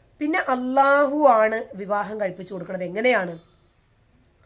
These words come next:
ഫലമ്മാ, ഫലമ്മാ ഖലാ സെയ്ദൻ, സെയ്ദ്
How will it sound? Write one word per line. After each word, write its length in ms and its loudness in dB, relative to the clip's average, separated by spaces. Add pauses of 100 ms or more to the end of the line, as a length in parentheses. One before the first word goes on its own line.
(600)
ഫലമ്മാ, 960 2 (540)
ഫലമ്മാ 640 2 (140)
ഖലാ 400 4
സെയ്ദൻ, 500 2 (340)
സെയ്ദ് 580 0